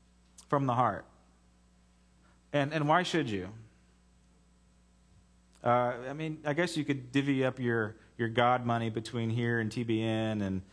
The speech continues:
World Vision and all these different things and Animal Rescue, whatever, whatever you want to do with your, with your charitable giving.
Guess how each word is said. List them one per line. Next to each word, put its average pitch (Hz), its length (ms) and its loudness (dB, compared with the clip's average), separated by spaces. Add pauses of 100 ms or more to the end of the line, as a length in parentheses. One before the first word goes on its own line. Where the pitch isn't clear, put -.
(340)
World 117 240 2
Vision 113 340 0
and 107 120 0
all 113 120 2
these 117 140 -2
different 113 320 -6
things 104 400 -2
and 95 260 -6
Animal 120 300 0
Rescue, 107 440 -2
whatever, 104 360 -2
whatever 120 260 -2
you 113 100 0
want 107 140 -2
to 104 40 -4
do 101 340 -2 (260)
with 107 180 -2
your, 101 320 -2
with 104 120 -10
your 104 80 -16
charitable 101 380 -4
giving. 95 360 -6